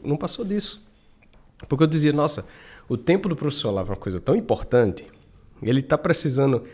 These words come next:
ele tem que escrever os livros dele, vários não saíram, né? Ele tem que escrever os livros dele, é uma coisa tão importante que eu não vou perder o tempo dele com, com tolice minha, né? O que eu puder resolver", isso foi, isso foi uma disciplina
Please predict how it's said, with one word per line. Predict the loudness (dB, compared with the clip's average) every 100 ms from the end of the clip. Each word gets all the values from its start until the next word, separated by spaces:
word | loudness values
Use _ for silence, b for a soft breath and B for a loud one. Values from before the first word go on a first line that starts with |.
| B B B
ele | -2
tem | 2 0
que | 2
escrever | -2 6 6 6 4
os | 2
livros | 2 0 -2 -4
dele, | -2 -2
vários | 0 0 0 0
não | -2
saíram, | -2 -2 -2 -4 -10 b b b b -10
né? | -10 -10 -8
Ele | -8
tem | -2
que | -2
escrever | -2 0 0 2
os | 2
livros | 4 4
dele, | 4 2
é |
uma | 2
coisa | 2 2
tão | 4 4
importante | 4 -2 -6 -4 -2 -2
que | -2
eu |
não | -2
vou | -4
perder | -2 -2 -2
o |
tempo | -4 -6 -4
dele | -4 -4
com, | -6 -8 -8 -10 -14 _ _ _
com | -8 -4
tolice | 0 2 2 0 0
minha, | 0 -2 -4 -4
né? | 0 2
O | 2
que | 0
eu |
puder | 0 4 4
resolver", | 6 4 2 0 2 0 0
isso | -4 0
foi, | 0
isso | 0 -2 -4 -6
foi | -2 0
uma | 2 2
disciplina | 2 0 0 -2 0 2 4 2 -2